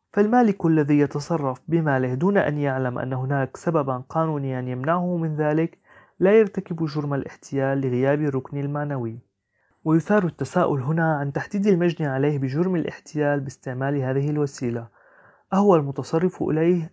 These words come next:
أم المالك الأصيل للمال أم الاثنين معاً؟ إن المجني عليه في هذه الوسيلة ليس سوى المتصرف إليه فقط. أما مالك المال الذي كان محلاً للتصرف فلا يعتبر مجنياً عليه في جريمة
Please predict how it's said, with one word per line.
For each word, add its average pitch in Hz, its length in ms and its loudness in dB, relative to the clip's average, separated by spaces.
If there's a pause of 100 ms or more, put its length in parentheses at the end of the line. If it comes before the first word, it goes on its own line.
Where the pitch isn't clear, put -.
أم 131 120 0
المالك 147 520 0
الأصيل 165 460 -2
للمال 170 640 -2
أم 139 100 -4
الاثنين 147 600 -6
معاً؟ 120 320 -8 (1120)
إن 175 100 6
المجني 190 420 2
عليه 139 240 2
في 135 200 -4
هذه 202 260 2
الوسيلة 151 560 0
ليس 202 280 2
سوى 185 300 0
المتصرف 160 680 -6
إليه 143 300 -2
فقط. 131 380 -10 (580)
أما 208 260 4
مالك 139 380 0
المال 143 500 -4
الذي 135 300 -2
كان 185 340 -2
محلاً 185 360 0
للتصرف 156 720 -4 (500)
فلا 214 220 2
يعتبر 175 460 2
مجنياً 143 460 -2
عليه 139 260 0
في 139 160 -6
جريمة 135 420 -4